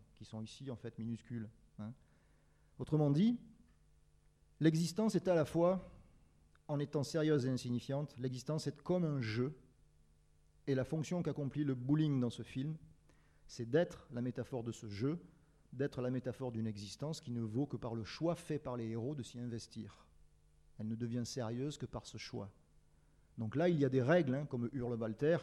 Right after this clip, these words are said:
Am I the only one to care about the rules ? Est-ce que je, putain, je suis le seul à,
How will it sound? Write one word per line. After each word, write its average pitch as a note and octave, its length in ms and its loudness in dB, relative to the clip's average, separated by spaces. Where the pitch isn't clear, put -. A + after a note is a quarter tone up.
Am B2+ 140 0
I C#3 80 2
the - 160 0
only G3 220 2
one G3+ 240 -2
to E3+ 100 -8
care G3 240 -2
about E3+ 220 -4
the E3+ 120 -2
rules ? G3 260 0
Est-ce A#2+ 200 -10
que B2 60 -12
je, A#2 100 -14
putain, B2 160 -6
je A2+ 80 -6
suis A#2 120 -10
le A#2+ 80 -4
seul G#3+ 360 0
à, C3 460 -2